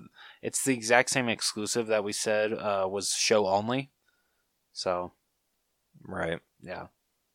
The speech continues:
Speaker 1: So if you want that one, it's the,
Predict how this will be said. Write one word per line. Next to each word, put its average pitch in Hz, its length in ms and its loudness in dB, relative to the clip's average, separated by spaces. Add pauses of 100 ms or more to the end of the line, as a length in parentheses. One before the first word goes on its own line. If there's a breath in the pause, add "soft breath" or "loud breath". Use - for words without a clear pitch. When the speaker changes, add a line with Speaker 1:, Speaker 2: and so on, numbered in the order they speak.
Speaker 1:
So - 120 -2
if - 100 -6
you 117 100 -2
want 123 300 4
that 101 220 2
one, 92 340 -6 (180)
it's - 300 -2
the, 104 440 4